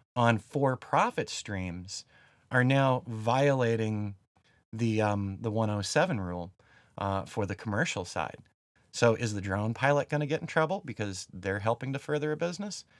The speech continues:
Is the business gonna get in trouble? Is the F A A not really looking close at this and I'm making too much out of it?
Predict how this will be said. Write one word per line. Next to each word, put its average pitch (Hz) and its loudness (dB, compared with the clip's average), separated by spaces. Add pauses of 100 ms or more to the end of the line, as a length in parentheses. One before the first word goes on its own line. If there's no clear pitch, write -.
(180)
Is 95 -8
the 92 -8
business 101 -2
gonna 110 -2
get 120 2
in 107 -6
trouble? 139 -2 (340)
Is 104 -4
the 113 4
F 123 6
A 117 6
A 117 0
not 117 0
really 113 0
looking 110 -4
close 127 0
at - -12
this - -4
and 110 -2
I'm 107 -2
making 104 -4
too 104 -8
much 98 -4
out 135 2
of 165 -4
it? 196 -6